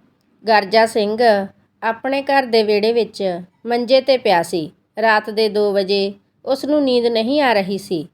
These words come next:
ਕਿਉਂਕਿ ਵਿਹੜੇ ਵਿੱਚ ਬਹੁਤ ਗਰਮੀ ਸੀ। ਜੇਠ ਹਾੜ ਦਾ ਮਹੀਨਾ ਚੱਲ ਰਿਹਾ ਸੀ।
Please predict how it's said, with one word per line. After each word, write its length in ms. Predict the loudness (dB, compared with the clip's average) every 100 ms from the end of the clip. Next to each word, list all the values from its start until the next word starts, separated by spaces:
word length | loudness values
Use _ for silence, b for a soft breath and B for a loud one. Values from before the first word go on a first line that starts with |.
| _ -8
ਕਿਉਂਕਿ 360 | -6 -2 -2
ਵਿਹੜੇ 320 | 0 -2 -2
ਵਿੱਚ 500 | -2 -4 -4 -4 -4 -8 _ _
ਬਹੁਤ 280 | 0 0 2
ਗਰਮੀ 380 | 2 2 2 -4
ਸੀ। 300 | -4 -6 -8 -14 _ -12
ਜੇਠ 300 | 0 0 0
ਹਾੜ 300 | 0 4 4
ਦਾ 160 | 4 2
ਮਹੀਨਾ 440 | 2 -2 -2 -4
ਚੱਲ 300 | 0 0 2
ਰਿਹਾ 300 | 0 0 0
ਸੀ। 360 | -2 -4 -4